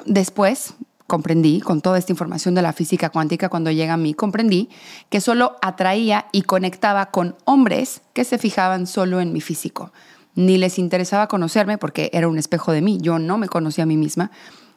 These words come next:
Claro que hacían comentarios de qué comía, que ya debía dejar de comer, que cuándo comía, que cómo me veía. A veces hasta me, me tocó llegar a insultar mi peso, pero estas historias las voy a dejar para otro lado.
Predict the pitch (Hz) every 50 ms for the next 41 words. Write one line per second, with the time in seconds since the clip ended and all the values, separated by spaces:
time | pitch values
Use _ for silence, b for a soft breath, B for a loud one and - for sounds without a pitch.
0 | B _ - 202 208 220 220 233 233 226 202 196 220 202 196 196 - 202 185 175
1 | 160 - 190 185 190 190 170 175 165 - 190 180 - 190 185 185 185 180 180 180
2 | 180 180 B B B B _ - - 196 185 190 190 196 190 190 190 185 185 180
3 | - - 185 180 185 180 - 180 180 180 180 180 175 180 B B B B - 185
4 | 180 196 190 196 196 196 - 185 175 175 180 185 185 175 175 - 185 175 - 208
5 | 202 202 202 196 190 180 180 175 175 185 185 180 180 180 180 B B B B B
6 | - _ _ 143 139 143 143 180 202 208 - 240 208 208 190 - - 175 175 170
7 | 165 165 - 180 175 160 156 156 - 160 - - 175 175 175 - - 180 170 175
8 | 160 165 170 170 170 160 - - 165 - - 151 143 - 175 170 170 160 151 -
9 | 165 160 - - 180 180 B B B B B B B B _ - 190 196 196 190
10 | 190 - - - - _ _ _ _ _ _ _ _ _ - 185 - 185 165 170
11 | 156 - 175 165 165 160 160 156 160 165 156 - 165 165 - - 160 - - 156
12 | - - - - -